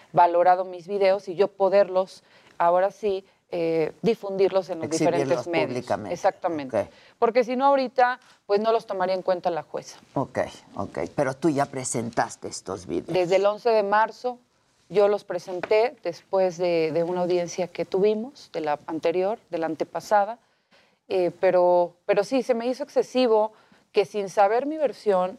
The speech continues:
Speaker 1: la jueza, sin haber valorado mis pruebas, determine una situación como una suspensión de actividades de una alcaldesa. Eso no había pasado nunca en la Ciudad de México. Eh, que además me prohíban salir del país,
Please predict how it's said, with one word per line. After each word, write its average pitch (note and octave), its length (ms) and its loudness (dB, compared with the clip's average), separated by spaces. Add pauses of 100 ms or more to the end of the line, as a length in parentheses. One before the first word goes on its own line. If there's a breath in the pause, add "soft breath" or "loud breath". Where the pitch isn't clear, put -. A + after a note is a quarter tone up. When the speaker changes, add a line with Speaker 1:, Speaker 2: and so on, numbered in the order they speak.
Speaker 1:
la F3 140 -4
jueza, F3 600 0
sin F3+ 260 -2
haber F#3 280 0
valorado F#3+ 440 2
mis E3+ 220 -12
pruebas, E3 500 -6 (380 loud breath)
determine G#3+ 760 0 (500 soft breath)
una G#3+ 260 -2
situación F#3+ 560 -4
como G3 160 -6
una G3+ 180 -4
suspensión F3+ 640 -4
de F#3 60 -2
actividades E3 540 0
de F3+ 80 -12
una F#3+ 120 -6
alcaldesa. D#3 720 -4
Eso F#3 200 -6
no F#3+ 100 -2
había F#3+ 140 0
pasado E3+ 380 -2
nunca G#3+ 320 -6
en F#3+ 60 -6
la D#3 100 -8
Ciudad D#3 260 -6
de D#3+ 80 0
México. D#3+ 600 -4 (540 loud breath)
Eh, F3 340 2
que G3+ 100 4
además G3+ 680 0
me F#3+ 340 -4
prohíban G#3 400 0
salir F3+ 280 -4
del F3 140 -2
país, F3 640 -4